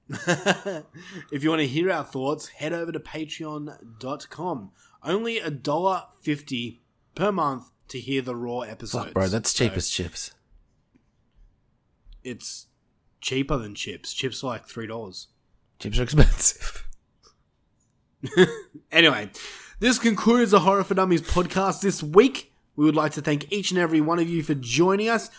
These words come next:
Speaker 1: We, we ourselves are proud members of the Padded Room Podcast Network. There we go.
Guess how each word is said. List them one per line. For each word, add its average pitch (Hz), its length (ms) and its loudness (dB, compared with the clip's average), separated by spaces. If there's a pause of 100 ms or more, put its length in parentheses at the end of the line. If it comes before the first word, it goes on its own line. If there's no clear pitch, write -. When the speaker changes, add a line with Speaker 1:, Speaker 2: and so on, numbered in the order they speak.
(100)
Speaker 1:
We, 165 420 2 (300)
we 180 380 6
ourselves 131 560 -2 (280)
are - 80 2
proud 190 520 0
members 147 320 4
of 120 100 -4
the 127 80 0
Padded 160 340 -2
Room 147 260 4
Podcast 139 500 -2
Network. 131 560 0 (2500)
There 110 160 -12
we 82 100 -14
go. - 160 -16